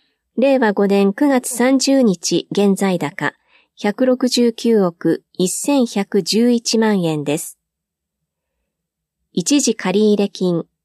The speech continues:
一時借入金は、予定した収入が確保できない場合などに、資金を一時的に借り入れて、支出に充てるものです。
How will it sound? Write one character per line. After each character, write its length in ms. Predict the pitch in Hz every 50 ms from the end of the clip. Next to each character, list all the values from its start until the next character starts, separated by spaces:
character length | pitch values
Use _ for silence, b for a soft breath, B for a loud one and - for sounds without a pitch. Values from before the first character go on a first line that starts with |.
| _ _ _ _ _ _ _ _ _ _
一 240 | - 190 - - 302
時 160 | 294 294 269
借 360 | - - 220 214 214 220 226
入 120 | 220 220 220
金 300 | - - 220 220 214 202
は、 200 | 202 196 196 196 b b b b _ _
予 140 | 180 185 196
定 240 | - 269 277 285
し 80 | 277 -
た 140 | - 269 269
収 260 | - - 254 254 254
入 240 | 240 247 247 247 240
が 160 | 240 226 233
確 260 | - - 277 277 -
保 180 | - - 226 196
で 120 | 196 190
き 120 | - - 277
な 140 | 285 285
い 80 | 262 240
場 160 | 202 196 196
合 160 | 202 202 196
な 140 | 196 202 196
ど 100 | 196 185
に、 240 | 175 165 165 165 165 _ _ _ _ _ _ _ _ _ _
資 180 | - - -
金 300 | - 277 269 247 220 196
を 160 | 175 165 - - -
一 220 | 165 - - 240
時 100 | - 247
的 240 | - 247 233 - -
に 160 | 226 226 226
借 240 | 233 - 208 208 214
り 60 | 208
入 80 | 208 196
れ 100 | 180 175
て、 260 | 170 - 165 160 165 - _ _ _ _
支 200 | - - - 190
出 240 | 196 - - - -
に 180 | 269 262 262 247
充 100 | 226 220
て 120 | - 226
る 120 | 214 220 208
も 120 | 208 196
の 140 | 190 190 175
で 120 | 156 160
す。 220 | 170 - - -